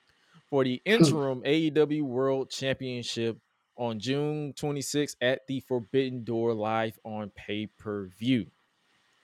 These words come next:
Speaker 1: We had Darby Allin, Tony Nese, Daniel Garcia, Lance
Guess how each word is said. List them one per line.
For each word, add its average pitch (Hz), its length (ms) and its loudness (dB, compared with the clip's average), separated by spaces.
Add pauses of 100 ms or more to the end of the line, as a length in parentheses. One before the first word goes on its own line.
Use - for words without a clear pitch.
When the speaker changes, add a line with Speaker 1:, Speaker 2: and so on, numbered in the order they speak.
(1300)
Speaker 1:
We 123 120 2
had 135 260 10
Darby 185 240 12
Allin, 170 220 10
Tony 170 220 2
Nese, 160 500 -2
Daniel 165 280 0
Garcia, 147 460 0
Lance 135 360 -6